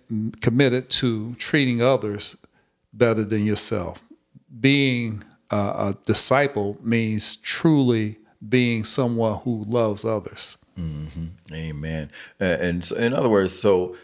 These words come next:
Speaker 2: one of the first steps to commitment to Christ is embracing, uh,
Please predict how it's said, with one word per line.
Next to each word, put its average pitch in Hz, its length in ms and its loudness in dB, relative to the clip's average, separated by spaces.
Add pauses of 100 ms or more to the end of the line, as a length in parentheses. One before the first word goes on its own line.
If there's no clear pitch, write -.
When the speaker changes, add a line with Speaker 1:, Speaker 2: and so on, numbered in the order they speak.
Speaker 2:
one 127 340 4
of 110 160 4
the 87 120 4
first 127 440 -2
steps 107 340 0
to - 120 -12
commitment 82 480 -8
to 71 80 -12
Christ 69 580 -8 (640)
is 78 240 -4
embracing, 73 1080 -4
uh, 60 260 -14